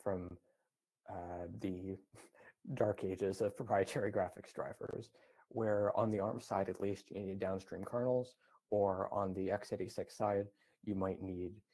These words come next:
to have, uh, out-of-tree kernel modules built into your kernel, uh, so-called tainting it, which is not a good thing to do to your kernel.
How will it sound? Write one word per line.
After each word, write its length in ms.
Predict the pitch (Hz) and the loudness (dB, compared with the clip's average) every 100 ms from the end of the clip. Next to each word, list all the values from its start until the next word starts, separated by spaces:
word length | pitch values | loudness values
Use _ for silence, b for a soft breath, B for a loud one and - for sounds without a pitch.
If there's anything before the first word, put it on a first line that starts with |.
| _ - | _ -12
to 120 | - | -8
have, 320 | - 92 80 76 - - - | -2 0 -2 -6 -12 -20 -8
uh, 280 | 90 87 98 - _ _ _ _ _ _ _ - | -6 -6 -8 -10 _ _ _ _ _ _ _ 4
out-of-tree 460 | 107 104 - - 98 | 6 6 2 -8 -4
kernel 240 | - 113 | 0 2
modules 520 | 110 107 - 110 104 - | 4 2 2 2 2 0
built 220 | - - | -6 -6
into 180 | 110 104 | -8 -4
your 100 | 107 | -4
kernel, 460 | 101 104 101 98 98 b b _ - | -2 -2 0 -2 -6 b b _ -4
uh, 240 | 87 85 120 - _ - | -2 -4 -8 -14 _ -10
so-called 460 | - 98 - - - | 0 0 2 -4 -6
tainting 420 | - 107 - 113 | -4 -4 0 0
it, 280 | 120 - - b b b | 0 -4 -12 b b b
which 260 | - 95 98 | -4 -2 -4
is 280 | 90 - - b b b | -6 -8 -14 b b b
not 160 | 139 143 | 2 4
a 60 | |
good 160 | 127 113 | 4 4
thing 120 | 107 | 2
to 100 | 101 | 0
do 60 | 98 | -2
to 60 | 95 | -4
your 140 | - | -6
kernel. 380 | - 95 110 | -4 0 0